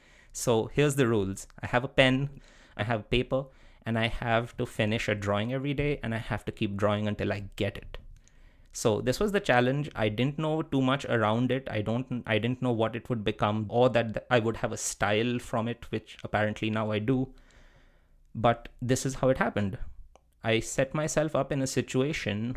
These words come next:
where it was fun to do, and therefore it was sustainable to do. I tied it with my joy for exploring this new city,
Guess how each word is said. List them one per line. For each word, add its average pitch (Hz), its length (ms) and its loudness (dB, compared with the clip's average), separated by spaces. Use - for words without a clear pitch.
where 110 540 0
it 117 160 -4
was 113 300 0
fun 127 520 0
to 143 80 0
do, 165 280 -2
and 123 260 2
therefore 143 440 4
it 127 160 0
was 120 120 0
sustainable 123 800 2
to 101 100 -8
do. 90 260 -8
I 110 100 -2
tied 117 440 0
it 135 200 -4
with 120 240 -6
my 107 160 0
joy 101 460 2
for 120 200 -2
exploring 110 600 -2
this 117 180 -4
new 107 160 0
city, 170 480 -4